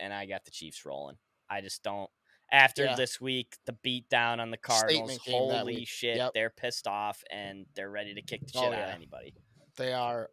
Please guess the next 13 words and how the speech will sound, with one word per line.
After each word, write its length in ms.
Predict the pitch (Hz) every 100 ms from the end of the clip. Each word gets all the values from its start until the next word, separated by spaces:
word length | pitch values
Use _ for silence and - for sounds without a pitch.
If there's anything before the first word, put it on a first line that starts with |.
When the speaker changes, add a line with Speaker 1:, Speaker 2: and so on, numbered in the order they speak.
| _
Speaker 2:
so 460 | - - 151 147 117
Speaker 1:
Yeah. 80 |
Speaker 2:
pissed 200 | 98 82
off. 320 | 104 98 90 - _ - - -
They 120 | 175
are, 280 | 196 185 - -
I, 140 | 165 -
I, 140 | 175
that 240 | 151 175 220
was 180 | 208
a, 120 | 190 147
that 200 | 165 226
was 320 | 240 175